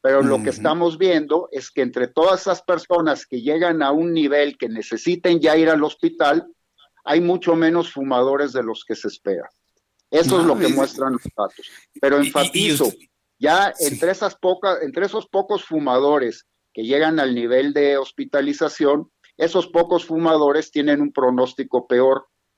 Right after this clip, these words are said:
Speaker 1: que las personas
Speaker 2: Ujú.
Speaker 1: que no han fumado.
Speaker 2: Ujú. Bien, pues,
Speaker 1: Esto
Speaker 2: doctor,
Speaker 1: es lo
Speaker 2: la
Speaker 1: que
Speaker 2: verdad
Speaker 1: muestran
Speaker 2: es
Speaker 1: los datos.
Speaker 2: Eh, o sea, eh, lo, lo que me está explicando es realmente sorprendente. Me imagino que ustedes no dejan de sorprenderse con el comportamiento del, eh, del sars cov dos.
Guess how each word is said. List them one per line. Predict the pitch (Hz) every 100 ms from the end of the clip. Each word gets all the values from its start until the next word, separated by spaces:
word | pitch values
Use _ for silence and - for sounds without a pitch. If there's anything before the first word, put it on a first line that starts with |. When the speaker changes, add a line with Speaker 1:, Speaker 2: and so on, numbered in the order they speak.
| _
Speaker 1:
que | 123
las | 120 -
personas | 113 98 120 120
Speaker 2:
Ujú. | 107
Speaker 1:
que | 104
no | 110
han | 107
fumado. | - 113 123 123 117 _ _ _ _ _ _ _ -
Speaker 2:
Ujú. | 117 95 107 104 - - - - - -
Bien, | 147 202
pues, | 196 165
Speaker 1:
Esto | 160
Speaker 2:
doctor, | 202
Speaker 1:
es | 180
lo |
Speaker 2:
la | 160
Speaker 1:
que |
Speaker 2:
verdad | 160 233
Speaker 1:
muestran | 220 185 156
Speaker 2:
es | 139
Speaker 1:
los | 117
datos. | - - - _ _ _ _ _ _ _ _ _
Speaker 2:
Eh, | 180 - -
o | 170
sea, | 160
eh, | 175 196 147 170
lo, | 160 156
lo | 156
que | 156
me | 151
está | 151 214
explicando | - 202 202 202
es | 180
realmente | 196 165 196 -
sorprendente. | - 143 139 196 170
Me |
imagino | 131 127 202
que | 147
ustedes | 147 - 196 175 151 143 165
no | 156
dejan | 185 190 180
de | 147
sorprenderse | 143 135 127 170 175
con | 151
el | 131
comportamiento | 131 123 123 131 127 147 147
del, | 131 120 117
eh, | 110 110 110
del | 110 117
sars | - 147
cov | - 135
dos. | 175 185 - - _